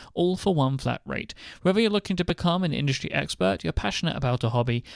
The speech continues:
or you're just looking to learn something new, I would love it if you would go ahead and visit lynda dot com slash pen addict and sign up for your free ten-day trial.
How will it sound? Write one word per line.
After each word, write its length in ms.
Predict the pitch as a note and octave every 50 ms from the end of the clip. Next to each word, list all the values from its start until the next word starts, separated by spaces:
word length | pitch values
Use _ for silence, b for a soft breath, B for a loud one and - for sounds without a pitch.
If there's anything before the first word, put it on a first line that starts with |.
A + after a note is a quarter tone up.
| B B B
or 40 | B
you're 160 | F#3 F#3+ F#3+
just 320 | F3 - F#3 F3+ F#3 - -
looking 300 | E3+ E3 - - E3+ E3
to 100 | - E3+
learn 340 | C#3+ C#3 C3 C3 C3 C3+ C3
something 440 | - - - B2+ - A#2 A#2 A#2
new, 280 | A2+ A2 A2 A2 G#2+ A2+ -
I 100 | - C#3
would 100 | C#3 C3+
love 220 | C#3+ D#3+ E3 D#3+
it 80 | E3 D#3
if 160 | D3+ - -
you 100 | D#3+ D#3+
would 160 | E3 D#3 -
go 180 | - E3+ F3 F3+
ahead 360 | E3 D3+ D3+ B2+ A#2+ A#2+ -
and 160 | - C#3 C3+ B2+
visit 320 | - C3+ B2 B2+ B2+ -
lynda 300 | B2+ C3 D3+ E3+ E3+ F3+
dot 200 | F3 F3 F3 D#3+
com 300 | - D#3 D3 C#3+ C3+ C3
slash 300 | - - B2+ B2 - -
pen 220 | - D#3+ D#3 D#3+
addict 340 | E3 E3 E3+ F#3+ E3+ - -
and 80 | C3 B2
sign 240 | - - D3 C#3 C3+
up 100 | B2+ -
for 100 | - C3
your 200 | B2+ B2 A#2+ A2+
free 460 | - - - E3+ F3 F3 F3 F3 - B B B B B B
ten-day 420 | - A#3 A3+ G3 D#3 B2+ A#2+ A#2+
trial. 480 | - - - C#3+ C#3+ C#3 C#3 C#3 C3+